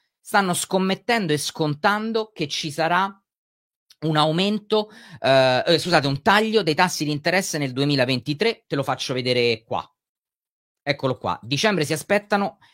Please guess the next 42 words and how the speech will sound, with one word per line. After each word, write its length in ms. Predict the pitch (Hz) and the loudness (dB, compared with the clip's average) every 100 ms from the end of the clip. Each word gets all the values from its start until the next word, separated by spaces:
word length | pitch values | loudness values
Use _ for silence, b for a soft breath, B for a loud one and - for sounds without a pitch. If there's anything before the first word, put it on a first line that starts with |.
| b | b
i 100 | - | -10
tassi 320 | 131 196 - 156 | 2 2 4 0
al 160 | 147 | 0
quattro 400 | - 214 220 208 | 4 4 4 0
virgola 360 | 180 156 160 151 | 0 2 2 2
quattro 380 | 165 156 - 147 | 2 0 0 -2
per 160 | 143 | -2
cento. 580 | - 107 80 80 - - _ | -4 -4 -6 -10 -20 -20 _
Adesso 320 | 147 156 - | 0 0 0
i 40 | 147 | 2
tassi 420 | 185 180 147 - | 2 2 -6 -6
in 100 | 147 | -2
America 360 | 165 180 151 139 | 0 2 0 -4
stanno 300 | - 135 131 | -2 -2 -2
al 80 | 131 | -2
cinque 460 | - 226 240 226 | -2 -2 -2 -4
e 40 | 175 | -4
venticinque 640 | 160 147 151 - 151 143 | -4 -4 -6 -6 -4 -4
per 160 | 139 | -4
cento, 460 | - - 85 85 87 | -4 -6 -8 -10 -8
quindi 320 | 147 139 120 | -2 -2 -2
più 200 | - 220 | -6 -4
di 80 | 208 | -2
settantacinque 720 | 185 - 180 175 175 214 202 | -2 2 2 4 0 0 -2
punti 300 | 165 170 175 | -2 -4 -6
base 300 | 147 170 151 | 2 2 2
di, 260 | 147 147 131 b b | -2 -2 -4 b b
di 140 | 151 | 0
taglio. 520 | 143 92 90 92 87 _ _ _ _ _ _ _ _ _ _ _ | 2 2 -2 -10 -12 _ _ _ _ _ _ _ _ _ _ _
Questa 260 | 247 240 | 2 4
è 20 | 185 | 2
la 100 | 170 | 2
fotografia. 720 | 147 147 143 151 123 85 92 _ | 0 -2 -2 -2 -6 -6 -10 _
I 100 | 165 | -2
mercati 480 | 175 185 254 262 247 | 0 0 0 0 -2
stanno 500 | - - 226 240 247 | -8 2 2 4 -2
facendo 400 | 247 190 220 220 | -4 -2 -2 -2
una 120 | 196 | -4
scommessa, 420 | 190 196 185 - | -4 -6 -6 -6
stanno 220 | 120 190 202 | -4 -2 -2
scontando 560 | - 208 247 233 233 | -2 -2 0 0 -2
questo. 560 | 170 123 - - 98 | -2 -4 -4 -8 -10